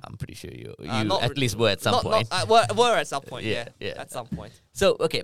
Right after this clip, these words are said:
Speaker 1: now, when you think about fractures, now you work with, uh, uh, bone
Speaker 2: Yeah.
Speaker 1: tissues. Like, what exactly? Like, I do know this is closely connected to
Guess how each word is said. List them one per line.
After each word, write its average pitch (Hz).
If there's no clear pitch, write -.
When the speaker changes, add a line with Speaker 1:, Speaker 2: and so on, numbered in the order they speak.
Speaker 1:
now, 131
when 139
you 151
think 214
about 202
fractures, 107
now 113
you 147
work 127
with, 113
uh, 98
uh, 107
bone 101
Speaker 2:
Yeah. 170
Speaker 1:
tissues. 139
Like, 101
what 143
exactly? 127
Like, 107
I 120
do 143
know 135
this 120
is 104
closely 104
connected -
to 90